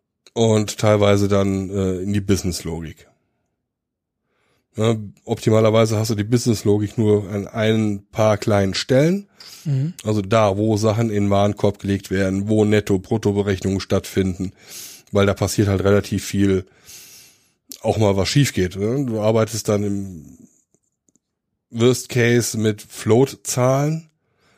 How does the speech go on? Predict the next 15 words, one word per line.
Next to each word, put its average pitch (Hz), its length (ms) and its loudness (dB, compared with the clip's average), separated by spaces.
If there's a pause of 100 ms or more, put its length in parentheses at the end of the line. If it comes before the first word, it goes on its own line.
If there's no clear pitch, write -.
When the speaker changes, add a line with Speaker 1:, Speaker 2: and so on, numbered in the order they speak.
(380)
Speaker 1:
äh, 120 160 2
als 117 260 -2
Preisen, 135 520 0
dann 120 160 -2
hast 123 160 -2
du 117 60 2
halt 107 120 2
vierundzwanzig 120 600 0
Euro 120 360 0
achtundneunzig 120 840 0
und 120 100 -4
nochmal 110 380 0
zwanzig 117 560 -2
Stellen 117 320 2
dahinter. 113 500 0